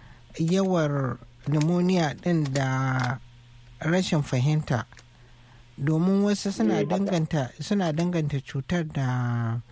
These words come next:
Speaker 1: ko shiga ruwa ko mura da sauransu.
Speaker 2: Da sanyi.
Speaker 1: Eh, da
Speaker 2: Eh,
Speaker 1: sanyi. To,
Speaker 2: haka ne.
Speaker 1: waɗanne alamomi,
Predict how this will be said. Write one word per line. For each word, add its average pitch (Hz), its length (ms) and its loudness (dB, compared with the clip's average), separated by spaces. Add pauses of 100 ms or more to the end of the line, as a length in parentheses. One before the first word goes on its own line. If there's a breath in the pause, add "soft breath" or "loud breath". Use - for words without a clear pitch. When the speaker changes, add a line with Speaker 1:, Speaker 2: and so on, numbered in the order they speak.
(720 loud breath)
Speaker 1:
ko 175 340 0
shiga 147 400 0
ruwa 180 420 0 (120)
ko 170 180 0
mura 165 520 0 (220)
da 139 140 -2
sauransu. 147 400 0
Speaker 2:
Da 123 240 0
sanyi. 113 300 -2 (260 loud breath)
Speaker 1:
Eh, 160 280 0
da 143 60 0
Speaker 2:
Eh, 139 60 0
Speaker 1:
sanyi. 151 400 0 (300 loud breath)
To, 147 80 0
Speaker 2:
haka 165 220 -2
ne. 185 220 -2
Speaker 1:
waɗanne 208 640 0
alamomi, 226 880 0